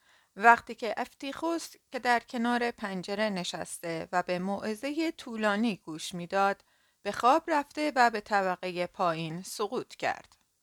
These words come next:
در اعمال فصل بیست نمی‌خوانیم که فردی با عطیهٔ شفا که در آنجا ساکن بود، به بالای سرش فراخوانده شده تا دست بر او گذاشته و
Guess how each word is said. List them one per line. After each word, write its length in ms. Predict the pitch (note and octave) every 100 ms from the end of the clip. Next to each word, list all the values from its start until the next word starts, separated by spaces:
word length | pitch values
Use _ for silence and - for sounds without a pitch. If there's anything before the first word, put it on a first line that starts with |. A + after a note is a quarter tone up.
| _ _ _
در 260 | G#3+ G3 F3+
اعمال 440 | - F#3+ G3 B3 C4+
فصل 420 | - G#3 - G3+
بیست 340 | G3+ D4+ D4+ -
نمی‌خوانیم 720 | E4 C4+ F#3+ - E3+ E3 D#3+
که 120 | -
فردی 440 | F#3+ G#3 F3+ - F3
با 240 | G3+ G3
عطیهٔ 540 | G#3+ A3 B3+ C4 D4+ E4
شفا 500 | - A#3 G3+ F3 D#3
که 140 | -
در 220 | F#3+ G3+
آنجا 320 | F#3+ G#3+ G3+ D#4
ساکن 560 | - B3+ G3+ E3 D#3+
بود، 320 | D#3+ F#3+ F#3 _ _ _ _
به 100 | C4
بالای 540 | C4+ C#4+ D4 E4+ F4 D#4
سرش 480 | - A#3 G#3+ G#3+
فراخوانده 680 | - G3 G3+ A#3 A#3+ G3+ F3
شده 460 | F3 D#3+ - D#3 E3
تا 200 | - E3+
دست 420 | F3+ F3 - -
بر 160 | F3+
او 120 | G#3+ D4+
گذاشته 680 | C#4+ A#3 F#3 - E3+ F3
و 100 | F3